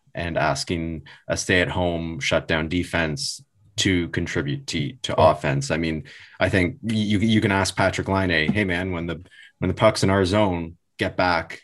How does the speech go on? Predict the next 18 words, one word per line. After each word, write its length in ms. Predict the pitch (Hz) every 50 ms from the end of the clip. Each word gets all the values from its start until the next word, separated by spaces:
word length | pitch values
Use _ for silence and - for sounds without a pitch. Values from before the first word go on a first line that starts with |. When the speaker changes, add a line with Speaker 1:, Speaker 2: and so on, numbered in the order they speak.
| _ _
Speaker 1:
help 220 | - 92 90 87 -
out, 260 | 90 87 80 71 -
back 240 | - 92 90 87 -
check, 240 | - 82 78 - - _ _ _ _
you 120 | - 92
know, 300 | 87 76 73 85 90 - _ - - _ _
play, 240 | - 104 92 - 139
play, 440 | - - 101 95 92 92 92 90 - - - - - - _
contribute 520 | - 104 92 - 113 101 101 95 - - - _ -
to 80 | 107
some 260 | - - 107 98 98 90
degree 420 | 92 87 98 101 98 92 90 87
in, 420 | 80 - 90 87 87 85 82 80 -
in 80 | - 90
the 80 | 90 80
defensive 380 | 87 - 98 90 87 - 87 85
zone." 260 | 101 101 95 90 87
But, 200 | 87 85 -